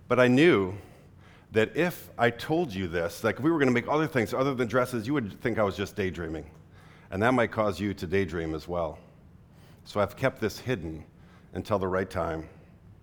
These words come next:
and now it's being revealed." What Martha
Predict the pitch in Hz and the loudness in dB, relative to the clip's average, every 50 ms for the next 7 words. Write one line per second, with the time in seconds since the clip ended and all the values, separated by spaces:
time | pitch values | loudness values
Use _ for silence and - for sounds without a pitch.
0 | - - - - - - - - - - 92 92 98 101 101 98 95 - - - | -20 -20 -20 -20 -20 -20 -20 -20 -12 -6 -2 0 2 2 2 2 0 -4 -4 -4
1 | 92 92 90 82 87 78 78 80 76 71 76 - - - - - - - - - | -2 -2 -2 -2 -4 -6 -6 -8 -8 -8 -10 -14 -16 -20 -20 -20 -20 -20 -20 -20
2 | - - - - - - - - - - - - - - - - - - - _ | -20 -20 -20 -20 -20 -20 -20 -20 -20 -20 -20 -20 -20 -20 -20 -20 -20 -20 -20 _
3 | - - - - - - - - - - 101 117 95 101 107 123 135 131 - - | -20 -20 -20 -20 -20 -20 -20 -20 -12 -6 -4 -4 -2 0 0 0 0 0 -2 -2
4 | 87 80 80 | -2 -2 -2